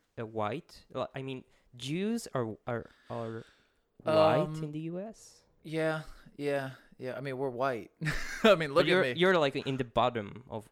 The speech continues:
Speaker 1: of, ro-, of white.
Speaker 2: Well, for, I mean, yeah, but that's the thing. The,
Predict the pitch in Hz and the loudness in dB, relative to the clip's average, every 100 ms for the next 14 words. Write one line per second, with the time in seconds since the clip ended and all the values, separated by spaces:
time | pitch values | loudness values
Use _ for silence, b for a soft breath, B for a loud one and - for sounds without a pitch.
0 | 113 107 110 107 - 113 113 113 104 98 | -14 -12 -10 -10 -8 -12 -8 -8 -8 -10
1 | b b b 156 175 160 - 180 170 151 | b b b 0 2 2 -2 -2 0 0
2 | 156 151 131 - - b b - 160 185 | -2 -8 -12 -20 -20 b b -14 -4 -2
3 | 147 120 160 175 - 160 - - 185 143 | 0 0 -2 -2 -8 -12 -10 -4 -2 -2
4 | 110 95 120 | -8 -10 -10